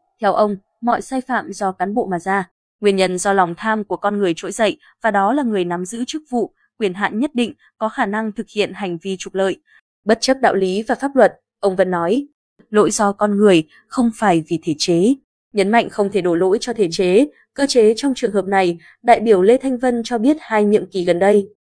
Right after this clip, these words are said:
các bất cập trong quy định của pháp luật thường xuyên được điều chỉnh và sửa đổi kịp thời, thậm chí chưa bao giờ Quốc hội sửa nhiều luật như thế. Vì thế, lỗi sai không thể do thể chế. Theo ông Vân, để tạo ra lợi ích nhóm phải là những người có chức có quyền.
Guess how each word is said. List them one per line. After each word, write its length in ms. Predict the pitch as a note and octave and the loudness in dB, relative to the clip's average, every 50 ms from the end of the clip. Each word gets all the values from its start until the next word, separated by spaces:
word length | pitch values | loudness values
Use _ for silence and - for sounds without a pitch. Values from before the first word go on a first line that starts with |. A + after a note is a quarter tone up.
| _ _ _ _ - | _ _ _ _ -2
các 100 | A3+ A3+ | 0 2
bất 200 | B3 C4 C4 - | 2 0 2 2
cập 160 | A3+ G3+ A3 - | 0 0 0 -4
trong 200 | - A3 G3+ G3+ | -6 -4 -4 0
quy 100 | G#3 G#3+ | 0 2
định 260 | G#3 G3+ G3+ E3+ F#3+ F#3+ F#3 | 4 4 4 4 2 0 -2
của 140 | G3+ F3+ F3+ | -2 0 0
pháp 140 | C4+ C#4+ D4 | -2 -2 2
luật 180 | C4+ A#3+ - - _ | 2 2 2 0 _
thường 160 | A3 G3+ G3 | 0 0 0
xuyên 300 | F#3+ - C4 B3+ B3+ B3 | -2 0 0 0 2 2
được 160 | A3+ G#3 G#3 - | 2 0 0 2
điều 180 | G3+ G3 F#3 F3+ | 2 2 2 0
chỉnh 340 | F3 - G#3+ F#3+ F3 E3 D#3+ D#3+ | -2 -4 -4 -4 -4 -6 -6 -6
và 100 | F#3+ F#3 | -6 -6
sửa 220 | F#3 - G#3+ F#3+ | -4 -4 -4 -2
đổi 180 | F3 F3+ F#3 F3 F3 | 0 0 -2 -2 -2
kịp 120 | G#3 G3+ G3+ - | -6 -10 -6 0
thời, 320 | A3 G#3+ G#3 F#3+ E3+ - _ _ _ _ - | 4 4 4 4 4 0 _ _ _ _ -4
thậm 100 | C#4 - - | -4 -4 -4
chí 300 | G#3 - - G#3 G3+ G3+ G#3 | -6 -8 -6 -6 -6 -6 -6
chưa 160 | - - C#4+ | -2 -2 0
bao 140 | C#4 C4+ B3+ | 0 2 0
giờ 220 | A#3+ - G#3+ F#3+ - | 2 0 0 -2 -2
Quốc 140 | - C#4 B3+ | -4 -2 2
hội 200 | C4 A#3 G3+ - | 4 2 2 2
sửa 220 | - - - G#3 F#3 | -2 -2 0 2 2
nhiều 300 | F3 F3+ F#3 G3 F#3 F3+ | 2 0 0 0 0 2
luật 180 | F3+ F3+ E3+ F3 | 2 0 0 -2
như 100 | G3 F#3+ F3+ | -4 -6 -4
thế. 300 | G3 F3+ F3 F#3 A#3 C#4+ C#4+ _ _ _ _ _ - F#3+ | -2 -2 0 0 0 -2 -4 _ _ _ _ _ -8 -4
Vì 120 | G3 F#3 | -2 -2
thế, 360 | E3 - F#3+ F3 E3+ G3+ B3 C4 - - - _ - | -2 0 2 2 4 4 2 0 -2 -8 -20 _ 0
lỗi 180 | A3+ A3+ - | 2 2 2
sai 340 | - - - A#3 A#3 A#3 A3+ | 2 0 -2 0 2 2 0
không 260 | - - A#3+ G#3+ G3+ | 0 -2 -2 -2 -2
thể 160 | - G#3+ F3 | 0 -2 -2
do 160 | D#3 - F3+ E3+ | 0 0 -4 -4
thể 160 | - F#3 D3 - | -2 -4 -4 -4
chế. 340 | - F#3 E3+ E3+ F#3 A#3+ C#4 - _ _ _ _ _ _ - | -2 -2 2 2 2 2 2 0 _ _ _ _ _ _ 0
Theo 120 | G#3 F#3 | 0 2
ông 180 | - G3+ G3 F#3 | 2 2 0 2
Vân, 220 | G#3 G3+ G3+ F#3+ E3 E3+ - _ _ | 4 2 2 2 -2 -10 -16 _ _
để 180 | - A3+ G3+ G#3 | 4 4 4 4
tạo 200 | - A3+ G#3+ - | 2 0 0 0
ra 180 | G#3 - C4+ C4 | -2 -2 -2 0
lợi 140 | B3+ B3 - | 2 2 2
ích 180 | - D4 C#4+ | 0 -2 -2
nhóm 220 | C#4 A#3 G3 F3+ F#3+ F#3+ - | -2 -2 -2 -2 -2 -4 -6
phải 220 | - B3+ A3+ F#3 | -2 0 0 2
là 80 | F3 F3 | 4 2
những 240 | F3+ F#3 F#3+ A#3+ A#3+ | 2 2 -2 -2 0
người 300 | C4 C4 G#3+ F#3 E3 D#3+ | 2 4 4 4 2 -2
có 160 | - F#3 F3+ F3+ | -6 -6 -6 -6
chức 160 | - - D#4+ D#4 - | -6 -8 -8 -6 -4
có 120 | - G3 | -4 -4
quyền. 420 | D4 - C#4+ C4 A3+ F#3 E3+ D#3+ | -2 0 4 4 4 4 2 -2